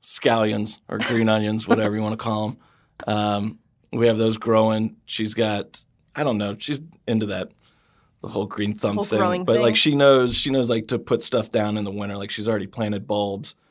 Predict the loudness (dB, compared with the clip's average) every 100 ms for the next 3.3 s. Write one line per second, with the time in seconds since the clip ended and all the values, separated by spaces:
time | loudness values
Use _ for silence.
0 | _ _ _ _ -8 -6 -4 -4 -2 -4
1 | -4 -6 -4 -6 -8 -8 -2 0 0 -2
2 | -10 -16 _ -8 -4 -2 0 0 0 -2
3 | -4 -8